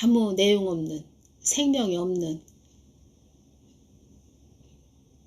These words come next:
뭐 이 세상이 어떻게 돌아가는지 분별도 안 되는 그런 목사가 된다는 거죠. 이 땅의 붉은 용에 장악되기 직전에 순적한 너희들을 깨어 일어나게 한 것이다.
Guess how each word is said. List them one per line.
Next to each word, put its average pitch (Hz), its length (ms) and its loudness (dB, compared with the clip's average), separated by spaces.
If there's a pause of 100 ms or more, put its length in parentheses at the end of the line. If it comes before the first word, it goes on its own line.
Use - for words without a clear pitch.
(540)
뭐 170 120 -4
이 202 160 6
세상이 226 380 2
어떻게 202 440 -4
돌아가는지 190 680 -2
분별도 190 540 0
안 165 200 -2
되는 170 380 -4 (500)
그런 175 460 -4
목사가 170 420 -2
된다는 170 420 -6
거죠. 151 340 -8 (1600)
이 254 180 2
땅의 247 320 8
붉은 247 400 4
용에 226 400 6
장악되기 226 680 0
직전에 226 800 4
순적한 254 640 -2
너희들을 196 560 2
깨어 226 440 4
일어나게 196 540 0
한 233 240 -2
것이다. 208 640 -2